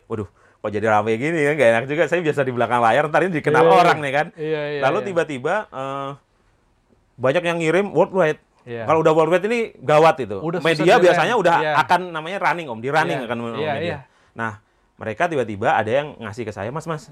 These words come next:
Speaker 1: Eger udah minta maaf nih."
Speaker 2: Hmm.
Speaker 1: Saya dikasih, nah yang saya sayangkan kenapa nggak ke email saya dulu, tapi ke media dulu gitu.
Speaker 2: Oh, malah
Speaker 1: Sempat
Speaker 2: media
Speaker 1: begitu.
Speaker 2: dulu dapat duluan.
Speaker 1: Dapat duluan. Nah,
Speaker 2: Karena
Speaker 1: mungkin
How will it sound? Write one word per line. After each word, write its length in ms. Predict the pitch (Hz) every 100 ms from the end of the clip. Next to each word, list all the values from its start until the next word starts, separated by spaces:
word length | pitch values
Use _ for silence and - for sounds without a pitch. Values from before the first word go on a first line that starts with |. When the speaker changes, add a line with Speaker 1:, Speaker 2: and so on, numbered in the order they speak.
| -
Speaker 1:
Eger 240 | 110 143
udah 160 | 135 113
minta 240 | 110 104
maaf 320 | 104 123 131
nih." 160 | 113 101 - _ _
Speaker 2:
Hmm. 160 | 135 135
Speaker 1:
Saya 160 | 127
dikasih, 480 | 156 147 143 190 190
nah 300 | - 113 101
yang 160 | 123 127
saya 160 | 131 131
sayangkan 400 | 113 104 180 -
kenapa 240 | 110 107
nggak 240 | 175 123
ke 20 | 131
email 220 | 123 127
saya 240 | 117 113
dulu, 320 | 113 110 143
tapi 240 | - 123 160
ke 80 | 131
media 240 | 123 127
dulu 320 | 123 151 131
gitu. 320 | 110 95 98
Speaker 2:
Oh, 480 | 254 294 339 359 370
malah 240 | 247 269 302
Speaker 1:
Sempat 160 | 311
Speaker 2:
media 160 | - 220
Speaker 1:
begitu. 160 | -
Speaker 2:
dulu 80 | 170
dapat 220 | 165 160 151
duluan. 560 | 131 147 117 123 139
Speaker 1:
Dapat 180 | 139 143
duluan. 460 | 143 170 151 139 131
Nah, 200 | 123 104 104
Speaker 2:
Karena 80 | 220
Speaker 1:
mungkin 40 | 202